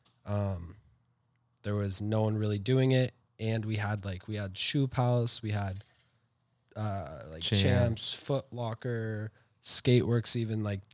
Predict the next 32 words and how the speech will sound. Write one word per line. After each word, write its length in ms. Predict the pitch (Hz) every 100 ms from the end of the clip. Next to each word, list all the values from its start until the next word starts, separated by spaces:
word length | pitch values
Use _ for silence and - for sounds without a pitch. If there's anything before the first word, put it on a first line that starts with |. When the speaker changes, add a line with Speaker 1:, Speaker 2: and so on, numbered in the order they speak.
| _ _ _ _
Speaker 1:
for 120 | 139
that 280 | 127 131 147
size 340 | - 135 135
mall, 280 | 117 110 135
having, 280 | 147 117 123
like, 180 | 113 107
five 300 | - 117 113
sneaker 320 | - 113 135
stores, 340 | - 180 170
it 80 | 107
was, 120 | 107
like, 180 | 107 101
pretty 220 | - 107
insane. 400 | 101 95 101 95 95
Speaker 2:
Hmm. 140 | - 82 _ _
Speaker 1:
So 480 | - - 117 107 107 -
I 60 | 104
leveraged 440 | 113 123 123 117
that, 340 | 117 117 110 - _ -
um, 520 | 107 104 101 90 95 - - _
just 360 | - 107 - - _ _
built 200 | 113 110
good 160 | - 113
connections, 760 | - 107 110 - 113 110 - - _ _ _
uh, 180 | 101 98
with 120 | 101
the 100 | 98
employees 600 | 107 101 - 101 113 127
and 320 | 110 95 95 98 _ _ _ _ _ _ _ _ _ _
was 140 | 104 104
able 240 | 104 107
to, 320 | 104 101 104